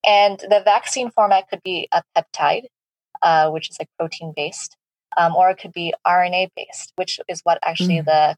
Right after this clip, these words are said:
Speaker 1: covid cancer, um, vac-, uh, sorry, the covid vaccines are right now. And the, the two, you know, key players in that, Moderna and BioNTech,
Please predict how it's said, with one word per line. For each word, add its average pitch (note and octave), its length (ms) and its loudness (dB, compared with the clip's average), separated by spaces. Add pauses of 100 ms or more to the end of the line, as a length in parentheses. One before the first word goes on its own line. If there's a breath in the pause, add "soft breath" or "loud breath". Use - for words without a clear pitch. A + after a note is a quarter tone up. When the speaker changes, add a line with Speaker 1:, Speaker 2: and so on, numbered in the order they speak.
Speaker 1:
covid A#3 260 2 (120)
cancer, D#3 600 -2
um, D#3 240 0
vac-, - 180 -2 (160)
uh, E3 140 4
sorry, D3+ 240 0
the - 80 -12 (100)
covid F#3+ 300 2 (580)
vaccines E3 600 -2 (100)
are D#3 400 2 (120)
right - 220 -4
now. - 320 -2 (440)
And F3 160 2
the, E3+ 100 0 (140)
the F#3+ 180 -6
two, A#3+ 240 -8 (100)
you F3 80 -6
know, D#3+ 140 2
key G3+ 220 -8 (120)
players F#3+ 380 2
in E3 100 -8
that, D#3 200 -4
Moderna E3 340 0
and D#3+ 160 0
BioNTech, D#3+ 520 0